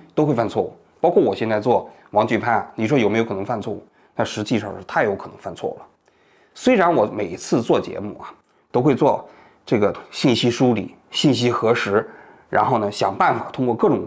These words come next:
各样的方式啊，来联系当事人，尽量使自己少犯错误。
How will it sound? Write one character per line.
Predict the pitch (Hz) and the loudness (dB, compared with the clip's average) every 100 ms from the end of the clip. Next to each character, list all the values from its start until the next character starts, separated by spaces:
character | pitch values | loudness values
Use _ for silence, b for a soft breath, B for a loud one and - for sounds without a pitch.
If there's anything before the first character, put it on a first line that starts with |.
| - | 0
各 | |
样 | 165 107 | 2 0
的 | 98 | 0
方 | 160 160 | 0 0
式 | - 139 - | -2 -4 -2
啊， | 117 - B B - | -2 -4 B B -2
来 | 107 | 0
联 | 101 107 | 0 0
系 | 170 156 | 0 0
当 | 143 131 | 0 -2
事 | 131 98 | -4 -8
人， | 92 104 - | -8 -10 -6
尽 | - 160 | 0 2
量 | 123 104 | 2 -2
使 | - | -10
自 | - | -6
己 | 107 | -4
少 | 131 131 | -4 -6
犯 | - 127 | -2 -4
错 | 104 | -2
误。 | 123 | -8